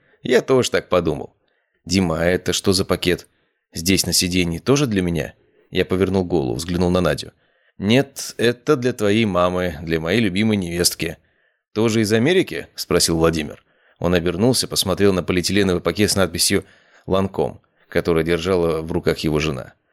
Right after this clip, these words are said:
«Нет, это из французского консульства в Ленинграде», ответил я, взял его штурмом. «Ограбил жену консула». «Это правда?» воскликнула Лиза. «Дядя Дима пошутил, солнышко», сказал мой брат. «Он все это купил в магазине, ведь так?»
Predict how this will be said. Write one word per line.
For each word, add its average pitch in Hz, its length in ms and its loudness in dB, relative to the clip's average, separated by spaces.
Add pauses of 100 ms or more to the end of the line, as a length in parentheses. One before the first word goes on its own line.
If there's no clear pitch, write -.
(140)
«Нет, 127 320 0
это 127 140 0
из 110 100 -4
французского 113 540 0
консульства 127 520 0
в 117 60 0
Ленинграде», 90 720 2
ответил 80 420 2
я, 80 220 2
взял 101 260 2
его 101 220 0
штурмом. 82 460 -4 (400)
«Ограбил 143 440 0
жену 110 260 0
консула». 78 500 -2 (600)
«Это 135 360 2
правда?» 110 960 0
воскликнула 87 560 0
Лиза. 69 340 -2 (720)
«Дядя 80 260 -2
Дима 117 320 0
пошутил, - 480 -4
солнышко», - 640 -2
сказал 71 320 0
мой 60 140 -2
брат. 50 280 -10 (300)
«Он 120 240 2
все - 200 2
это 104 120 0
купил 139 320 0
в 113 40 -2
магазине, 82 500 -2
ведь 98 160 -2
так?» 165 300 -2